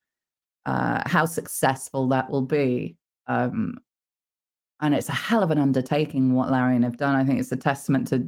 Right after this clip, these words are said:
to what they do and how they do it, that people's opinions of early access and people's opinions now, it's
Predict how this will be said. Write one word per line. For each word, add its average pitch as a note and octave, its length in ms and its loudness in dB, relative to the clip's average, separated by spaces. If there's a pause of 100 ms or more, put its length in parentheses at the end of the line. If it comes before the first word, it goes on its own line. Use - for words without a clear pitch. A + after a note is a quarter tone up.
(120)
to C#3+ 120 0
what C3+ 340 2
they C3 180 2
do B2 600 0
and A#2 160 2
how C3 340 2
they B2 180 2
do C#3+ 260 0
it, A#2+ 220 0 (560)
that - 300 -2 (160)
people's D3 400 0
opinions E3 840 2
of C#3+ 260 0
early C#3+ 260 4
access E3+ 680 0
and C3+ 160 2
people's C#3+ 280 0
opinions C3+ 540 2
now, C#3 320 4
it's C#3 280 -2